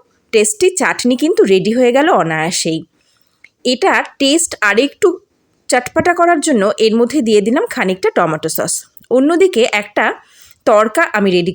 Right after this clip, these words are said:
করে নেব। একটা তড়কা প্যান গ্যাসে বসিয়ে দিয়েছি, তার মধ্যে দিয়ে দিলাম জিরে, সর্ষে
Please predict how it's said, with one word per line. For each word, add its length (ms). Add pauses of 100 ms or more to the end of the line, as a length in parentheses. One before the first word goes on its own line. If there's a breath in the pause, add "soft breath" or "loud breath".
করে 200
নেব। 120 (120)
একটা 140 (100)
তড়কা 320
প্যান 220
গ্যাসে 260
বসিয়ে 320
দিয়েছি, 300 (140)
তার 160
মধ্যে 280
দিয়ে 220
দিলাম 200 (640 loud breath)
জিরে, 340 (220)
সর্ষে 520